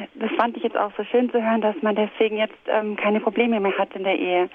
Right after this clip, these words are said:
Mein Mann und ich, wir sind sehr verschieden, was man jetzt auch mit den Jahren dann auch immer mehr feststellt, was man vielleicht, wenn man jung ist, noch,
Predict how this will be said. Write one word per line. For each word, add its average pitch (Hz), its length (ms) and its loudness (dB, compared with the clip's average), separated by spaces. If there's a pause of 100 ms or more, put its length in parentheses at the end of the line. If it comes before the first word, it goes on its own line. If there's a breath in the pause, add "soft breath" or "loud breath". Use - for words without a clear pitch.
(600 loud breath)
Mein 208 140 2
Mann 202 180 2
und 220 100 -4
ich, 247 160 -2
wir 240 120 2
sind 220 240 -2
sehr 220 160 0
verschieden, 269 800 4
was 220 160 -4
man 220 140 2
jetzt 220 180 0
auch 220 80 0
mit 208 200 -8
den 196 120 -2
Jahren 233 400 0 (800 soft breath)
dann 214 240 0
auch 208 120 0
immer 208 200 -2 (280)
mehr 240 260 2
feststellt, 262 720 0
was 240 140 -2
man 226 100 -6
vielleicht, 220 260 -2
wenn 214 80 -2
man 214 140 0
jung 262 160 4
ist, 247 160 0
noch, 220 100 -6